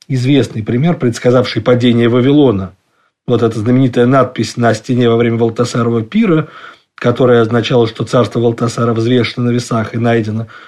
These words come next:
очень легким, и поэтому оно падет. Так, собственно говоря, и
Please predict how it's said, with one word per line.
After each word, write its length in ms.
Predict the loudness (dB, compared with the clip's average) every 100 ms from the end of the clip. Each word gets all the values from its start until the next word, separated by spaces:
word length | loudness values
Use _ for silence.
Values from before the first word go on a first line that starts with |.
| -4
очень 280 | -4 0 2
легким, 460 | 2 2 0 -4 -2
и 40 |
поэтому 440 | 2 0 0 -2
оно 160 | 0 0
падет. 480 | 0 0 2 -2 -2
Так, 220 | -6 -4
собственно 400 | -10 -10 -8 -10 -10 _ _ _
говоря, 400 | -2 2 4 4
и 280 | 2 -2 -4